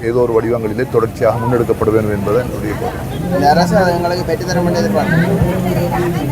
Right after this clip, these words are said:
Speaker 1: அஹ், அரசாங்கத்தினுடைய நிலைப்பாடு, அரசாங்கத்துடைய கடமை அது.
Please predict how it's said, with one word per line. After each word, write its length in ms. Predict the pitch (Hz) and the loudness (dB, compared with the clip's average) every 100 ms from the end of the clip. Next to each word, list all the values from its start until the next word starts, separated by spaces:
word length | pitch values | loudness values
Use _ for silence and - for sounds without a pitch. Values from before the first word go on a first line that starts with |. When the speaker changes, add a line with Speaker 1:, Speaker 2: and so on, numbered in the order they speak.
| - - - | -4 -4 -2
Speaker 1:
அஹ், 280 | - - - 180 175 - | 0 0 0 0 0 0
அரசாங்கத்தினுடைய 1400 | 113 139 - 143 143 147 147 147 - 139 139 139 139 131 | 2 2 2 4 4 2 2 2 2 0 4 6 6 4
நிலைப்பாடு, 760 | 120 123 135 135 135 143 151 151 | 2 0 2 4 4 4 2 0
அரசாங்கத்துடைய 480 | 117 110 127 139 156 | -2 -2 -2 -2 -4
கடமை 400 | - 143 196 143 | 0 2 2 2
அது. 140 | 110 | 0